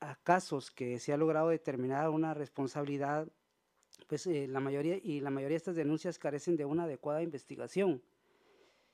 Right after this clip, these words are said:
Podemos ejemplificar casos como el denominado caso Panzós, una denuncia presentada en mayo de, de mil novecientos noventa y siete, hechos ocurridos en mayo de mil, eh,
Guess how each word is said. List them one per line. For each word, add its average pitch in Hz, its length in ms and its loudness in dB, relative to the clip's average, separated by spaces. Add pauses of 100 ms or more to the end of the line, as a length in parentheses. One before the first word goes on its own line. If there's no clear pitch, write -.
(380)
Podemos 147 420 2
ejemplificar 147 500 -6
casos 156 220 -2
como 127 640 -2 (140)
el 127 80 -10
denominado 135 440 2
caso 151 240 -4
Panzós, 147 600 -2
una 143 240 0
denuncia 139 360 0
presentada 143 560 -2
en 135 80 0
mayo 139 300 0
de, 120 280 -8 (680)
de 127 380 -2
mil 131 100 0
novecientos 143 380 -2
noventa 151 260 0
y 160 40 0
siete, 151 440 -2 (280)
hechos 147 320 0
ocurridos 139 760 0
en 127 140 -4
mayo 160 240 2
de 127 140 -2
mil, 165 380 0 (720)
eh, 127 760 -2